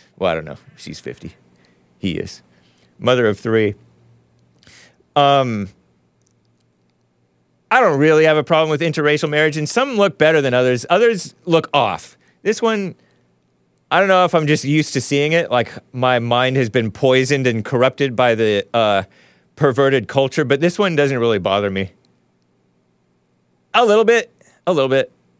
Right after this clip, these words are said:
But there are others ones that look off. <laughs> "She's too tall for Joel. He likes the midgets," says Carver five three one. Uh,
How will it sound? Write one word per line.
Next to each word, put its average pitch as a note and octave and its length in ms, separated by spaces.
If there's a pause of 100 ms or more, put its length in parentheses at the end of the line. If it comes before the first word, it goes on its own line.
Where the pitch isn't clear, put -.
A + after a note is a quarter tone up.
(760)
But D3 120
there G3 160
are F#3+ 40
others E3 340
ones C3 360
that A#2+ 340 (180)
look A#2+ 300
off. G#2+ 460 (2000)
<laughs> - 200 (1600)
"She's D3+ 260
too F#3+ 180
tall C3+ 420
for B2+ 160
Joel. A#2+ 340
He B2+ 220
likes A#2 320
the A2 140
midgets," G#2+ 580
says G#2+ 360 (300)
Carver F#3 460
five - 420
three - 280
one. A2 260 (540)
Uh, B2 420